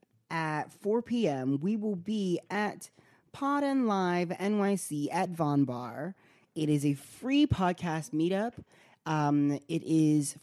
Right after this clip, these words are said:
for podcasters, podcast listeners, podcast enthusiasts. If you're interested in starting a podcast, all of the above, please come drink, have with us, meet with us, hang out. We will be there with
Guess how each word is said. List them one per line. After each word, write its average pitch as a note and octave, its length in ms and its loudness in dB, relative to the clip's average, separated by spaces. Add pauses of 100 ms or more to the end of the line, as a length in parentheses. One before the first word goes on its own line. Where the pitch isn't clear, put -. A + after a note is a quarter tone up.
for D3 400 2
podcasters, F#3 1080 -2
podcast C3+ 640 -6
listeners, E3+ 640 2
podcast A#2+ 580 -10
enthusiasts. F3+ 800 0
If - 180 -10
you're B2 200 -4
interested F#3 400 2
in G3 100 2
starting F#3+ 320 2
a F#3+ 60 0
podcast, F3+ 720 -2 (1500)
all A3+ 160 8
of G#3 80 6
the F#3+ 120 8
above, C3 420 0 (160)
please G#3 480 -2
come G3 500 -2
drink, F#3 420 0
have E3 280 -4
with E3+ 120 -2
us, D#3+ 240 0 (240)
meet E3+ 400 0
with E3+ 240 -2
us, E3+ 680 2
hang B2+ 340 -8
out. D#3+ 580 0
We D#3+ 280 -4
will D3 220 0
be F3+ 200 -2
there F3+ 380 4
with C#3+ 340 2